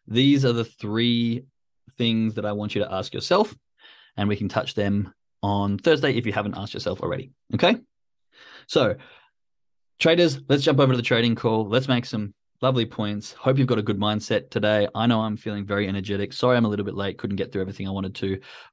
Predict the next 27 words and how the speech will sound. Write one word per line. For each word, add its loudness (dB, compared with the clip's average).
but -4
give 2
yourself 2
the -8
time 0
to -6
read 0
through 2
all 4
your 2
stuff, 0
get -6
yourself -2
set -2
up, 0
and -4
to -2
those 0
listening 0
on 4
the 4
podcast, -2
I'll -2
see -4
you 2
on -4
Thursday. 0